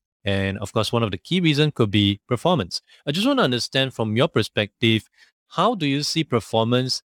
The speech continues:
as, uh, a motivator or an attribute to people looking at whether they would stay or leave the organization, especially in today's world where most of us, if not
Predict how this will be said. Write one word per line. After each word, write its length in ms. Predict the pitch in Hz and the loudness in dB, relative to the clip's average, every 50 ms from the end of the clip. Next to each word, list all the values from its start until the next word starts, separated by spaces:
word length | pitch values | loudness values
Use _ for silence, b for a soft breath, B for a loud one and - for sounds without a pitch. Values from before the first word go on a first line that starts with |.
| _ _ - | _ _ -6
as, 440 | 117 110 110 113 110 - - - - _ _ _ _ _ _ _ _ _ - | -2 -2 -2 -2 -4 -6 -10 -12 -16 _ _ _ _ _ _ _ _ _ -4
uh, 580 | 120 117 113 110 107 104 104 104 104 104 107 110 - _ - | 0 0 2 2 2 2 2 2 2 2 0 -2 -4 _ -4
a 60 | 120 | -2
motivator 1000 | 110 107 120 160 - 185 175 160 175 175 175 - - 180 175 170 175 175 170 147 | 0 2 0 0 0 0 0 2 2 2 2 0 2 4 4 6 6 6 4 2
or 480 | 101 101 98 98 98 98 98 98 95 104 - | 2 2 2 4 4 4 4 4 2 0 0
an 240 | 101 98 95 98 - | 0 -2 -2 -2 -2
attribute 600 | - 139 - - 175 151 156 165 165 151 - _ | -4 -4 -4 -2 -4 0 2 2 2 2 0 _
to 260 | - - - 107 101 - _ | -6 -2 -2 -2 -2 -2 _
people 420 | - 127 123 - 143 139 139 135 | -2 -2 0 2 2 2 4 4
looking 460 | 135 113 120 - - - 127 127 127 - | 2 0 -2 -2 0 0 0 0 0 -2
at 180 | 98 98 87 | -4 -4 -4
whether 360 | 98 110 120 123 117 135 135 | 0 0 2 2 2 2 0
they 220 | 127 101 98 95 95 | 2 2 0 0 0
would 220 | 87 92 92 - | 0 -2 -6 -6
stay 600 | - - - _ - 131 131 131 131 135 135 - _ _ | -6 -10 -8 _ -2 0 2 2 2 0 -2 -4 _ _
or 180 | - 98 95 | 0 0 0
leave 380 | 92 92 92 101 110 110 104 - - - | 0 0 2 2 2 2 2 0 -4 -4
the 100 | - 101 | -2 -2
organization, 800 | - 92 92 - 95 90 95 92 82 95 95 98 92 - 85 - _ - | 0 0 -2 0 0 0 0 0 0 0 0 0 0 -4 -6 -8 _ -6
especially 500 | 131 127 - - 139 127 - - 151 151 | -6 -6 -4 -4 -4 -4 -4 -4 -4 -4
in 240 | 147 - 104 101 98 | -4 -4 -6 -8 -4
today's 400 | - 107 98 110 110 110 - - | -2 0 2 2 2 0 2 2
world 240 | 113 107 110 95 95 | 2 2 2 2 0
where 180 | 90 87 85 | 0 0 0
most 380 | 92 92 92 113 135 151 147 - | -2 -4 -2 0 0 2 2 0
of 120 | 120 107 | -2 0
us, 220 | 113 113 117 - - | 0 0 0 0 -4
if 220 | 104 90 - - | -8 -10 -8 -6
not 180 | 104 98 98 | -4 -4 -4